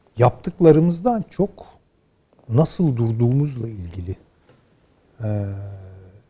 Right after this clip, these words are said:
müktesebatımızdır, birikimimizdir, kazanımlarımızdır. Çünkü bu belki bugünden yarına netice almaz ama yani üç vakte kadar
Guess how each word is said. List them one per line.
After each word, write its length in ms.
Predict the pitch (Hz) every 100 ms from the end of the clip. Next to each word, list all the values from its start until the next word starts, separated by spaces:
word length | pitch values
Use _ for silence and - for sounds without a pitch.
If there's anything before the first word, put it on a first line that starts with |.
| _ 147 131 127 _ 113 107
müktesebatımızdır, 1500 | 110 - 117 - 117 107 92 - 98 87 - _ - _ _ _
birikimimizdir, 960 | 113 95 - 107 98 92 82 _ - _ _ _ -
kazanımlarımızdır. 1300 | 123 117 117 110 107 101 101 98 92 _ _ _ _ _ _ _ _ _ _ _ _ _
Çünkü 380 | 202 143 107 98
bu 280 | 214 240 -
belki 380 | 147 123 147 123
bugünden 400 | 131 143 135 127
yarına 520 | 123 123 123 117 123
netice 480 | 120 113 - 113 131
almaz 380 | 131 170 302 214
ama 300 | 127 98 90 _ _ _ _ _ _ _ _ 131
yani 320 | 104 107 101 107 -
üç 260 | 185 - 139
vakte 320 | 120 - 131
kadar 480 | - 226 180 101